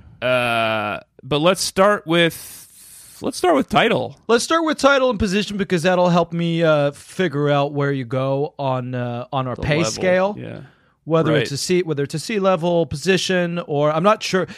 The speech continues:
Speaker 2: Tell me, let's talk a little bit about your qualifications. You've been to business school.
Speaker 1: L-,
Speaker 2: Uh,
Speaker 1: yeah, I had such a good time at business school, man.
Speaker 2: Um, and you start, you st-, am I correct that you started your own, uh,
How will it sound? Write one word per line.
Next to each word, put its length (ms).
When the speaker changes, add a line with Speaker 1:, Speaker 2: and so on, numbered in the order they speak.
Speaker 2:
Tell 160
me, 180
let's 280
talk 180
a 40
little 140
bit 120
about 260
your 80
qualifications. 720
You've 100
been 140
to 80
business 380
school. 640
Speaker 1:
L-, 120
Speaker 2:
Uh, 160
Speaker 1:
yeah, 240
I 100
had 180
such 200
a 40
good 200
time 240
at 80
business 280
school, 300
man. 400
Speaker 2:
Um, 520
and 180
you 140
start, 320
you 80
st-, 520
am 120
I 80
correct 320
that 80
you 100
started 460
your 180
own, 300
uh, 400